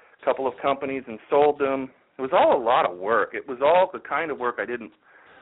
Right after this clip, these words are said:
really want anymore, and I needed a lifestyle. I, I really was missing that whole,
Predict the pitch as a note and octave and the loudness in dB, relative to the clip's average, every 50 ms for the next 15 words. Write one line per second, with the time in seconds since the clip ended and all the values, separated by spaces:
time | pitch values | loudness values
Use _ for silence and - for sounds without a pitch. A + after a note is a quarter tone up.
0 | _ - A#2 C3+ C#3+ C#3+ C3 A#2+ A#2+ B2 B2 - - G#2+ G2+ F#2+ F#2 G2 F#2 - | _ -4 0 2 2 2 2 0 2 2 0 0 -2 -6 -10 -10 -10 -10 -10 -12
1 | - - - - - A2 A#2 C3+ E3+ G3 F#3 B2 G2+ F#2 G2+ G#2+ A#2 B2 - - | -12 -14 -14 -8 -4 -4 -2 -2 2 2 2 2 2 2 4 2 2 2 -2 -6
2 | - G2+ E2+ F2 E2+ - A2 B2+ C3 - - A2+ C3+ - - - D3+ C#3 D3+ D3 | -2 -2 -2 0 0 0 0 0 -2 -4 -6 -6 -6 -6 -2 0 0 0 0 -2
3 | D3 C3 A#2+ A#2 A#2 A#2+ C3+ C#3 C#3 - C3+ A#2 A2 A2+ A2 - - - B2 A#2+ | -4 -6 -6 -8 -6 -4 -4 -4 -4 -6 -8 -6 -4 -2 -2 -2 0 0 2 2
4 | A#2 A2 - | 2 0 -2